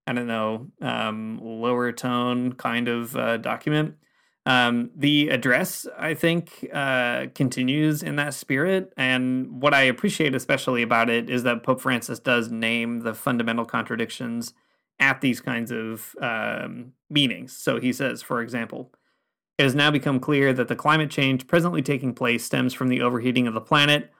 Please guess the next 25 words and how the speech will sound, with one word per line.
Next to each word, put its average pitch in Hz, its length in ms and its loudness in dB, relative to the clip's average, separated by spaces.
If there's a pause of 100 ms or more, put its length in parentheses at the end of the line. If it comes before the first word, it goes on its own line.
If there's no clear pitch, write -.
(300)
caused 131 280 4
chiefly 135 360 4
by 120 120 4
the 120 160 0
increase 120 380 -2
of 120 100 -2
greenhouse 117 400 -2
gases 120 400 -2
in 110 120 -8
the 113 100 -2
atmosphere 139 540 0
due 123 120 0
to 117 80 -2
human 117 280 2
activity, 156 640 4 (340)
which 131 160 -2
in 127 140 2
recent 127 240 0
decades 120 380 0
has 113 120 -6
proved 117 280 -4
unsustainable 113 640 -4
for 123 140 -2
the 123 200 -2
ecosystem. - 640 -8